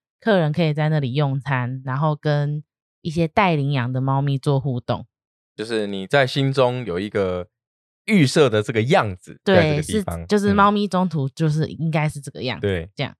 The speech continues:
Speaker 1: 然后我那时候第一次去猫一家的时候，因为猫婆婆有她带领客人的程序。
Speaker 2: 非常的严谨。
Speaker 1: 对，她就是会介绍她的空间，
Speaker 2: 嗯。
Speaker 1: 然后跟稍微讲一下，比如说这区的猫咪是什么样的状况，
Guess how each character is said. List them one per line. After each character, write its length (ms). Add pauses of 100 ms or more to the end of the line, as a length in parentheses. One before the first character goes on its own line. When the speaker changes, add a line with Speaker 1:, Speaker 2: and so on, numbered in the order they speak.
(340)
Speaker 1:
然 140
后 140
我 140
那 100
时 80
候 120
第 300
一 60
次 180
去 200
猫 220
一 80
家 200
的 60
时 80
候， 80
因 140
为 180 (280)
猫 180
婆 140
婆 180
有 160
她 460 (400)
带 160
领 120
客 180
人 160
的 100
程 280
序。 340 (100)
Speaker 2:
非 160
常 180
的 80
严 220
谨。 200 (160)
Speaker 1:
对， 260
她 180
就 140
是 100
会 120
介 200
绍 180
她 160
的 80
空 320
间， 300
Speaker 2:
嗯。 0
Speaker 1:
然 140
后 120
跟 360 (420)
稍 140
微 160
讲 200
一 60
下， 400
比 80
如 60
说 100
这 180
区 200
的 100
猫 180
咪 160
是 140
什 120
么 100
样 160
的 60
状 260
况， 280